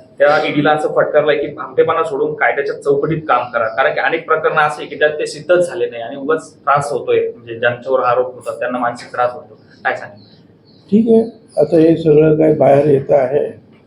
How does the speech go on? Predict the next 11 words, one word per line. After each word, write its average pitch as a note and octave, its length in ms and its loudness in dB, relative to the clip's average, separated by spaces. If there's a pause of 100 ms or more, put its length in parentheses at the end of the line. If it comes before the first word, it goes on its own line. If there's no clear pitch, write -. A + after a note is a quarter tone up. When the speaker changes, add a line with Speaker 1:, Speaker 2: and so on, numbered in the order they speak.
(600)
Speaker 2:
आणि C#3+ 160 2
त्यानुसार D3+ 520 0
त्यांचे D3 300 2
कान D3 280 0
टोचले C#3+ 420 0
जातात. C3 340 0 (840)
यातून C#3+ 320 0
निश्चितपणे D#3+ 640 -2
जे D#3 100 2
आहे, B2 340 0 (840)
अ, C3+ 420 0